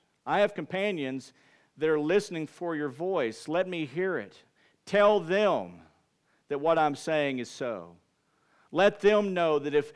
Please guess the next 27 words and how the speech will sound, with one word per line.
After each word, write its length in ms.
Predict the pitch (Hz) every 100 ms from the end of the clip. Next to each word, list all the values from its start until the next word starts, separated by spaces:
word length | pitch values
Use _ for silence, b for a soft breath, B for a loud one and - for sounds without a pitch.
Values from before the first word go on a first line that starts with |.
| B B
they 340 | 117 117 175 202
value 600 | 175 180 175 165 147 143
their 240 | 123 175
virginity 600 | 170 170 147 160 160 151
the 100 | 160
way 160 | 156 160
you 360 | 156 147 190 196
did 300 | 151 139 135
and 100 | 143
the 60 |
way 200 | 143 156
we 280 | 143 175 202
said 360 | - 180 156 135
no 340 | 139 147 139
every 280 | 143 160 170
time 360 | - 175 160 151
we 140 | 165
were 140 | 151
tempted 580 | 147 - 180 160 - 135
to 180 | - 151
break 440 | 127 147 160 160 -
that, 340 | 151 139 - b b b
that 240 | 151 135
golden 640 | 135 156 165 147 139 131 120 107 127 -
virtue 760 | 156 170 - - 127 95 92 98 - -
of 160 | 123
God, 460 | 123 151 151 104